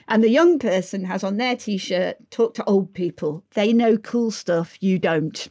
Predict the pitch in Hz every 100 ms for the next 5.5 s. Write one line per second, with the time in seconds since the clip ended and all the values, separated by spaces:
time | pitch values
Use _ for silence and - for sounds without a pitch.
0 | _ _ _ _ - 233 208 - 240 320
1 | - - 247 185 180 175 - 175 175 185
2 | 214 - - 185 214 226 220 196 180 185
3 | - - 185 - 160 170 165 190 226 254
4 | 254 - 208 208 208 190 185 175 175 -
5 | 185 175 180 175